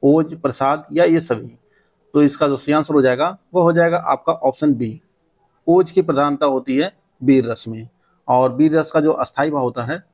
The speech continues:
वह उत्साह होता है, उत्साह होता है वीर रस का अस्थाई भाव। अगला प्रश्न देखते हैं हम लोग। इनमें से शुद्ध वाक्य बताइए।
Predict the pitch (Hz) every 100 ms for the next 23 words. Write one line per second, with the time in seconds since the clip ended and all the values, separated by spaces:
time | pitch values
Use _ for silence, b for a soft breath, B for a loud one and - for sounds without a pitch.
0 | _ - 160 147 - - 120 110 - 113
1 | 123 _ _ _ _ _ _ _ _ _
2 | _ _ _ _ _ _ _ _ - 139
3 | - 147 143 127 131 120 196 - _ _
4 | - 127 139 131 131 - 175 - _ _
5 | - 131 - 151 196 127 110 113 _ _
6 | _ _ _ _ _ _ _ - 139 151
7 | 156 156 151 156 165 196 _ _ _ _
8 | _ _ _ _ _ _ _ _ _ _
9 | _ _ _ _ 185 185 208 202 196 214
10 | 180 - 196 170 165 170 165 139 110 107
11 | 113 110